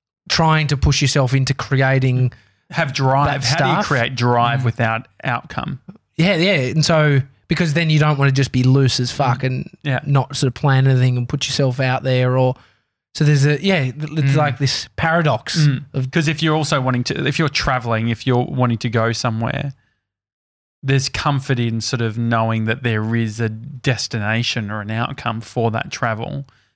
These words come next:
Speaker 2: So the
Speaker 1: Mm.
Speaker 2: idea of, like, if you're going from, you know, L A to San Francisco, you know that how much time you have, and then so you can almost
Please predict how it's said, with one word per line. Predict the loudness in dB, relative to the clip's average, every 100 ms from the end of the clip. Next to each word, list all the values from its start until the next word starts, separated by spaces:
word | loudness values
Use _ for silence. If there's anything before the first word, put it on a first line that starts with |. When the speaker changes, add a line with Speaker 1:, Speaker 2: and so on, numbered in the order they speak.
| -4
Speaker 2:
So | 0
the | 2
Speaker 1:
Mm. | 2
Speaker 2:
idea | 0 0 0
of, | 0
like, | -2 -2
if | -2
you're | 0
going | 0 -2 0 0 -2
from, | -4 -2 -2 -2 -8 -12 -20 -20 _ _
you | -2
know, | 0 -2
L | -2 -2 0
A | -2
to | -2
San | -2 -2
Francisco, | -2 -4 -2 -2 -2 -2 -2
you | -4 -4 -2
know | 0 0 -2
that | -2 -4 -6 _ _ _ _ -4
how | -2 -2
much | -4 -4
time | -2 0 0
you | -2
have, | 0 -2 -2
and | -2
then | -2 -2
so | -2
you | -2 -2
can | -2
almost | 0 0 0 -2